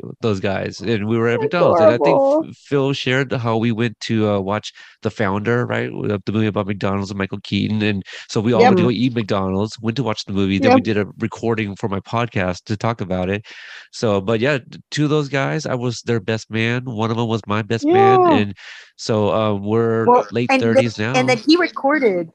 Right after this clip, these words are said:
Speaker 3: I was just impressed that he knew to just record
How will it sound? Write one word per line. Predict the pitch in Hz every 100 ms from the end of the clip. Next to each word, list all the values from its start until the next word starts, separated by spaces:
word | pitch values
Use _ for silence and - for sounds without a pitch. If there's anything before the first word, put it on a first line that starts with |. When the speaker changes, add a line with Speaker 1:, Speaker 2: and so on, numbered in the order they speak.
| _
Speaker 3:
I | 233
was | 302
just | 320 320
impressed | 269 262 240 247
that | 202 208
he | 233
knew | 208 214
to | 220 190
just | 196 185 - _ _ _ _ -
record | 208 - 208 202 202 196 180